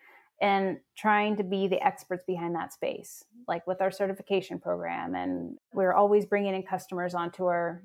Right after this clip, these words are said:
events and getting out there through P R. And so really trying to be the voice, the strong, powerful voice behind what, how we believe software should be built. And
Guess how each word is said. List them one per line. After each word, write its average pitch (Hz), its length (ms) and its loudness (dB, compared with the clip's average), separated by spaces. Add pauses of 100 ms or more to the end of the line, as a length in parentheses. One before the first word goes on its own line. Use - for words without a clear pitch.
(160)
events 180 540 -2
and 180 280 -6 (540)
getting 202 260 4
out 185 220 2
there 180 320 4
through 185 120 -6
P 185 180 -2
R. 180 260 4
And 190 180 -4
so 208 160 4
really 262 380 4
trying 233 320 0
to 214 60 2
be 202 500 0
the 180 180 -4
voice, 185 600 -2 (260)
the 190 80 -6
strong, 240 440 4
powerful 208 540 4
voice 180 320 2
behind 180 720 -2 (120)
what, 190 180 0
how 190 240 4
we 185 180 0
believe 180 380 -2
software - 340 -4
should 180 200 -14
be 175 120 -4
built. - 340 -2
And 180 280 -2